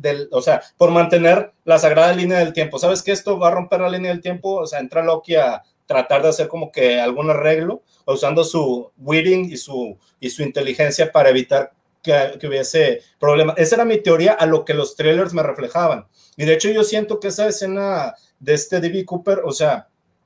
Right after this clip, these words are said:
este, estaba enfocada a generar esa, ese tipo de teorías en gente como yo. O sea, de que, de que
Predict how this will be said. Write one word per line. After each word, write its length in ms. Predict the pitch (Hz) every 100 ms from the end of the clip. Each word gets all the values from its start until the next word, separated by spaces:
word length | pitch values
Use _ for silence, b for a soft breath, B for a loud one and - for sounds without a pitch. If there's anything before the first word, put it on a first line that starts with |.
| _ _ -
este, 800 | 143 139 - - 147 143 156 147
estaba 460 | 143 - 160 165
enfocada 640 | 185 185 190 185 175 165 170 B B
a 100 | -
generar 500 | - 170 160 156 165
esa, 300 | 180 180 214
ese 280 | 202 165 151
tipo 300 | 185 185 196
de 120 | 190
teorías 580 | 175 160 147 151 170 170
en 120 | 135
gente 280 | 131 160 165
como 200 | 160 139
yo. 280 | 131 180 - b b
O 100 | -
sea, 180 | 139 156
de 140 | 139 139
que, 220 | 151 143 131
de 240 | 123 139
que 200 | 156 156